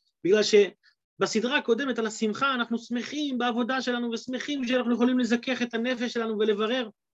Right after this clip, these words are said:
אבל היי, בסוף אתה לא הולך לסיים את העבודה, אתה הולך להילחם כל החיים. איך אני יכול להיות בשמחה כשאני נלחם כל החיים?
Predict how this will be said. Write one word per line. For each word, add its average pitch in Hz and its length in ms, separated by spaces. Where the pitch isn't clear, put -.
אבל 131 140
היי, 180 320
בסוף 160 280
אתה 175 120
לא 180 80
הולך 180 200
לסיים 180 240
את 180 80
העבודה, 185 380
אתה 180 120
הולך 190 220
להילחם 208 420
כל 214 140
החיים. 226 280
איך 247 120
אני 254 100
יכול 233 180
להיות 233 160
בשמחה 214 400
כשאני 202 200
נלחם 190 340
כל 190 140
החיים? 170 320